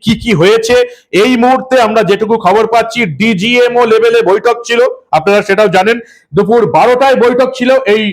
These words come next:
ভারতের সঙ্গে পাকিস্তানের সামরিক বাহিনীর Director General of Military Operations-এর বৈঠক ছিল। বেলা বারোটায় বৈঠক হয়নি, বিকাল পাঁচটার পর হলো। এখন কথা হয়েছে, কি কথা হয়েছে অফিসিয়ালি জানালে আমরা জানতে পারবো।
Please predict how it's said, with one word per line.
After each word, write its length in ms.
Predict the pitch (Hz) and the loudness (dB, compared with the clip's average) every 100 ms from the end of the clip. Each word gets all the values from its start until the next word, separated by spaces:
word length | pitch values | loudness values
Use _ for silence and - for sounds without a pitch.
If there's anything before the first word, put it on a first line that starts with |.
| - _ _ _ | -8 _ _ _
ভারতের 360 | 135 202 233 240 240 | -2 0 0 0 0
সঙ্গে 220 | 226 233 233 | 0 0 0
পাকিস্তানের 560 | 196 240 233 240 226 220 220 | -2 -2 0 0 0 0 0
সামরিক 320 | 202 220 226 | 0 0 0
বাহিনীর 400 | 202 214 214 220 202 - _ 127 | 2 0 0 -2 -4 -6 _ -2
Director 380 | 220 233 240 214 156 | 0 0 0 -2 0
General 320 | 202 214 226 226 190 | -2 2 0 2 0
of 80 | 165 165 | 0 0
Military 340 | 208 220 214 202 | 0 0 0 0
Operations-এর 520 | 214 208 208 220 170 | 2 0 0 -2 0
বৈঠক 200 | 190 214 - | 0 -2 -2
ছিল। 140 | 208 233 - - | -2 -2 -6 -4
বেলা 200 | 147 202 | 2 2
বারোটায় 380 | 220 220 226 233 196 | 4 2 2 0 0
বৈঠক 240 | 214 233 | 0 0
হয়নি, 240 | 220 220 233 | 0 -2 -2
বিকাল 260 | 202 220 214 | -2 -2 0
পাঁচটার 340 | 208 208 233 233 | -2 -2 -4 0
পর 80 | 233 | 2
হলো। 120 | 214 254 277 - - | 2 0 -4 -10 -2
এখন 160 | 175 254 - | 0 0 0
কথা 160 | 226 262 220 | 0 2 2
হয়েছে, 260 | 247 240 | 0 -2
কি 180 | 262 254 254 | -6 -4 -2
কথা 200 | 226 226 247 | -2 0 0
হয়েছে 260 | 214 240 247 | 0 0 0
অফিসিয়ালি 440 | 220 226 202 226 190 | -2 -2 -2 -2 0
জানালে 240 | 175 208 240 | 0 2 0
আমরা 120 | 214 190 | 0 -2
জানতে 200 | 220 214 | -2 0
পারবো। 240 | 214 226 | 0 0